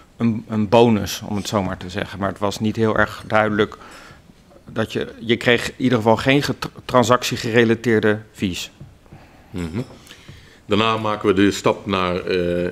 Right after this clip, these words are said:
Speaker 2: uw zelfstandig bestaan en uw werkzaamheden voor het Oppenheim Fonds.
Speaker 1: Ja.
Speaker 2: Je was toen al zelfstandig, hè?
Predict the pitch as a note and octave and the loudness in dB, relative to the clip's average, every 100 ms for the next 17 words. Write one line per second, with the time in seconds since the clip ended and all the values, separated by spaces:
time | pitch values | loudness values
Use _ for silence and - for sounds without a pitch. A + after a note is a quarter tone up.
0 | - A#2 G2 F2 G#2+ - B2 A2 F#2+ F2 | -4 0 0 2 2 2 2 2 0 -2
1 | - A2+ G2 F2+ - F2+ G2 G#2+ F#2 G2 | -2 -2 0 -2 -4 -6 -4 -2 0 0
2 | G2 G#2+ F#2 F2+ F2 F2+ E2+ F2 - G#2 | 0 0 2 2 0 -2 -2 -4 -6 -4
3 | A#2 G2+ A#2 B2 - B2+ F3 - - A#2 | -2 0 0 0 -2 -2 -4 -10 -6 0
4 | A#2 - - - _ _ _ - - - | 0 0 -18 -20 _ _ _ -20 -20 -20
5 | - - _ _ - - G#2+ F#2 - A2+ | -20 -20 _ _ -20 -8 0 0 2 2
6 | G#2 A2 G#2+ A#2 F#2+ D#2+ | 4 2 2 0 0 -2